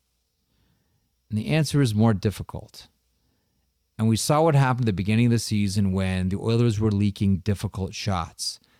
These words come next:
That's the one thing I keep coming back to on this one. 'Cause I understand your point. Trust me, there's a, there's a few holes that the Oilers would like to plug. The only thing that I keep coming back to is,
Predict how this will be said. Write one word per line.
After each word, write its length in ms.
That's 180
the 60
one 320
thing 180
I 80
keep 260
coming 280
back 280
to 180
on 160
this 220
one. 200
'Cause 120
I 140
understand 480
your 100
point. 380
Trust 220
me, 60
there's 200
a, 60
there's 220
a 60
few 420
holes 360
that 120
the 100
Oilers 340
would 120
like 180
to 80
plug. 400
The 120
only 220
thing 140
that 100
I 60
keep 240
coming 280
back 300
to 220
is, 520